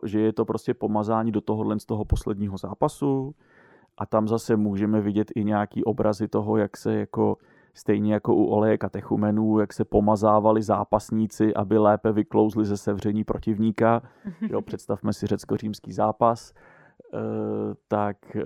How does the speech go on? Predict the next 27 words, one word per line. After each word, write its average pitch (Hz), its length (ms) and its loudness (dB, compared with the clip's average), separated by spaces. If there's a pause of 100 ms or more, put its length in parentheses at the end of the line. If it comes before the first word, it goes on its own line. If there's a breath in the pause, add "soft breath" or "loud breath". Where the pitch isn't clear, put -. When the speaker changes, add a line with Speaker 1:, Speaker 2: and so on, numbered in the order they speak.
(760)
Speaker 1:
to 107 100 -4
bylo 104 160 -2
chápáno 104 440 -4
tímhle 101 260 -8
tím 107 180 -10
způsobem. - 460 -10 (2500)
Speaker 2:
No 202 180 -6
a 180 380 -6
dneska, 202 960 -12 (120)
jaký 247 320 -8
podmínky 240 560 -6
člověk 233 360 -8
musí 220 260 -12
splnit, 202 500 -12
aby 214 160 -6
k 220 100 -20
ní 226 120 -6
mohl 214 320 -6
přistoupit? 190 880 -10
Stačí - 380 -10
být 233 220 -6
jenom 175 200 -8
nemocný 247 440 -10
a 233 40 -10
to 220 80 -10
je 214 40 -8
všechno. 180 420 -18